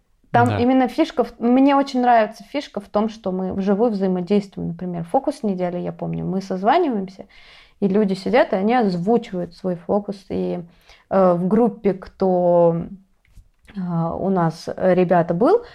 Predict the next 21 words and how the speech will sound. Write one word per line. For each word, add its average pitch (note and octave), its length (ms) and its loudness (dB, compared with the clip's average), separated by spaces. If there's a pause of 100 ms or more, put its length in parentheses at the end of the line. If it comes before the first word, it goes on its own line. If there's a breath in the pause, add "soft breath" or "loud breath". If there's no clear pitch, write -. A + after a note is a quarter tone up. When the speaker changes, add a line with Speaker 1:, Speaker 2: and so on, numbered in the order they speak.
(260 loud breath)
Speaker 1:
э, E3+ 440 -2
все - 320 -2
друг G3+ 220 -2
друга G3 240 0
поддерживают. F#3+ 600 0
То G3+ 60 -2
есть G3 100 -4
кто D4 200 0
хочет C#4 380 -2
поддержки, B3 600 0
и G#3 80 -6
кому A3 320 2
её G#3 260 2
нереально G#3 440 2
не E3+ 140 -8
хватает, D4+ 500 0 (600 loud breath)
боится A3 460 2
сам F#3+ 400 0
делать F3+ 300 0
первые E3+ 300 0
шаги, F#3+ 520 -2